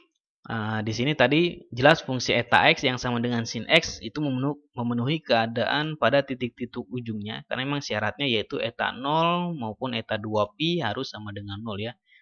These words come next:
supaya nanti dia berhimpit antara fungsi yang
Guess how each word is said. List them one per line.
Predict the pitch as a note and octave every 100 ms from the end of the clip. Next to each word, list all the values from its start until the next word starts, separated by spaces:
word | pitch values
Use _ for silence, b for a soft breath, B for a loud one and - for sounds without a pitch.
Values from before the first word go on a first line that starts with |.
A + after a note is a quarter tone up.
| -
supaya | - G#2 A#2
nanti | B2 A#2+
dia | A#2+ C3+ C#3 -
berhimpit | - A#2+ C3 C#3 A#2 - - _ _ _ _ -
antara | G2 A2 C3 C3
fungsi | A#2 - A2+ G#2+
yang | G#2+